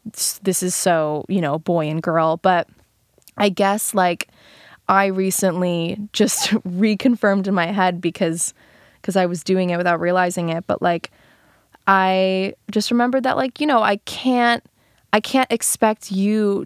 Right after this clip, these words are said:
to fulfill, um, the different, like, desires or, or exactly, like, <laughs> buckets that, that I need in order to feel whole and to feel, like, um, balanced,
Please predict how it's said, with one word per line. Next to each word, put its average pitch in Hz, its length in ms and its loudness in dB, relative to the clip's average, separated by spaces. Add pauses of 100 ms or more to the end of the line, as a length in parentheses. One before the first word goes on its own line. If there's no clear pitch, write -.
(120)
to 202 320 -2
fulfill, 190 760 2 (500)
um, 185 540 2 (100)
the 196 240 0
different, 196 520 0
like, 190 340 0 (420)
desires 196 920 0
or, 190 540 2
or 196 280 0 (180)
exactly, 202 500 0
like, 160 180 -2
<laughs> 180 100 -10
buckets 247 840 0 (640)
that, 214 380 2 (180)
that 208 240 4
I 220 220 2
need 180 340 0
in 190 140 0
order 196 280 2
to 196 160 -6
feel 190 320 0
whole 190 460 0
and 185 280 0
to 185 120 -2
feel, 185 460 -2
like, 175 420 -2 (500)
um, 170 400 0
balanced, 180 920 0